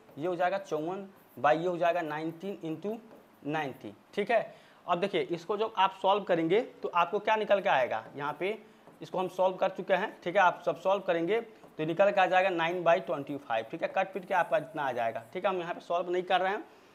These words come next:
लेकिन जब भी solve करेंगे तो nine by ट्वेंटी फ़ाइव आपका निकल के यहाँ पे आ जाएगा, ठीक है। nine by ट्वेंटी फ़ाइव, तो कितना रेशियो यहाँ पे हो जाएगा, nine by ट्वेंटी फ़ाइव, देखेंगे option number सी इसका answer हो जाएगा, ठीक है।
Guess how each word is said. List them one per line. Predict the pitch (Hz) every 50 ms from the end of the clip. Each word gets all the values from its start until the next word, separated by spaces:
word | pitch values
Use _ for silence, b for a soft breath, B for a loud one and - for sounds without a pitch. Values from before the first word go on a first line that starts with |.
| B B B
लेकिन | 147 156 185 180
जब | 151 165 151
भी | 175 208
solve | - - 196 196 190
करेंगे | - 202 190 190 202 220
तो | 214 202
nine | 170 170 170 185 190 180
by | 185 196
ट्वेंटी | 190 180 180 170 160 196
फ़ाइव | 180 - 180 175 175 - 185
आपका | 170 - 185
निकल | 175 165 151 165 156
के | 147 165
यहाँ | 160 147 156 151
पे | 156 160
आ | 143
जाएगा, | 139 147 151 156 165 190 214 - - - -
ठीक | - 196 254
है। | 247 208 - - - - _ _ _ _ _ _ _ _ _ _ _ _ _ _ _ _ _ _ _ - _ B B B B B B B B B -
nine | 131 143 165 180 190 185
by | 180
ट्वेंटी | 175 165 165 160 160 170 160
फ़ाइव, | 156 156 131 127
तो | - 147
कितना | - 180 165 175 196 190
रेशियो | 190 190 185 - 208 196
यहाँ | 196 190 190 185
पे | 196
हो | 196
जाएगा, | 190 196 190 190 185
nine | 175 180 180 190 180
by | 190
ट्वेंटी | 185 185 185 185 190 196
फ़ाइव, | - 202 190
देखेंगे | 156 156 160 180 180 175
option | - 170 165 165 170 185
number | 185 180 180 180
सी | - - 170 170
इसका | 156 - 151
answer | 139 127 - 131
हो | 127 117
जाएगा, | 110 117 110 110 107 101 - B B B B B B B B -
ठीक | 196 196
है। | 202 165 - - -